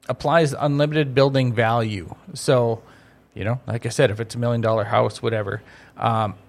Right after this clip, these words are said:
<clears throat> it's good for two years after the construction starts. So, but it's assessed February first. So if you start building in September,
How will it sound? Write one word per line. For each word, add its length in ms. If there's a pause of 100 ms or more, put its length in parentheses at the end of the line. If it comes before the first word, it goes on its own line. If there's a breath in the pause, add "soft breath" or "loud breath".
<clears throat> 580
it's 220
good 240
for 140
two 320
years 640
after 320
the 80
construction 640
starts. 720
So, 400 (840 soft breath)
but 200
it's 180
assessed 680
February 320
first. 400
So 240
if 340
you 80
start 380
building 340
in 100
September, 720